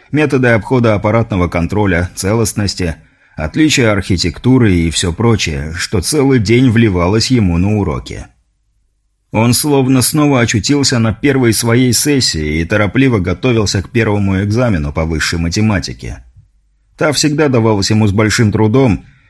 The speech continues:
и, опасаясь не справиться, Виктор стремился наверстать все упущенное в семестре. С этими мыслями он наконец-то уснул.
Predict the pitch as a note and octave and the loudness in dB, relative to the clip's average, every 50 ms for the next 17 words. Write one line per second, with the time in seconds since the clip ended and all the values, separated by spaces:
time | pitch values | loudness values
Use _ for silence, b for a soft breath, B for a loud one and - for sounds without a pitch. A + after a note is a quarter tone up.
0 | b b F2+ F#2+ F#2+ - A2+ A2 - - C3+ C#3 C3+ C3 B2+ - A#2+ G#2+ - - | b b -2 -2 0 0 -2 -2 0 2 2 2 2 2 2 0 -2 -2 0 0
1 | C3+ C#3 C3 B2+ A#2 G2 - A#2+ A2+ C3 D3 C3+ C#3+ C3+ A#2+ A2 - - B2+ A#2 | 0 2 2 2 0 0 0 0 2 2 2 2 0 0 -2 0 0 2 2 4
2 | B2+ C#3 C#3 C3 - C3 A#2 A#2+ A#2 A2 A2 A2 - - C#3 C#3 C3 - - - | 4 4 2 2 2 2 2 2 2 2 0 0 -2 -2 -2 -2 -2 -2 -4 -2
3 | - B2 A#2 A#2 A2 - C#3 C#3 C3 - - B2 G#2+ A2 A2+ A2+ G#2 - - C3+ | 0 2 2 2 0 2 2 0 2 2 0 0 0 0 0 0 -2 -2 0 0
4 | C3+ C3+ C3 A2+ E2 - - - C#2 A1 - - _ _ _ _ _ _ _ _ | 2 2 2 2 0 -4 -6 -10 -10 -10 -12 -14 _ _ _ _ _ _ _ _
5 | _ _ _ _ _ _ _ - - - A2+ A2+ - A#2+ A2+ G#2+ A2 A#2+ C3+ C3+ | _ _ _ _ _ _ _ -10 -2 0 2 2 2 2 2 4 4 4 4 2
6 | C3 A2 F#2 F#2 F2+ F#2 G2+ G#2 G2+ G#2 - A2 G#2 G2 F#2 E2+ - - G#2 G2+ | 2 0 0 0 0 0 0 0 0 0 0 0 0 0 0 -2 -2 -4 -4 -4
7 | G#2 - - - C#2+ C2 G#1+ - | -4 -4 -4 -6 -6 -6 -8 -12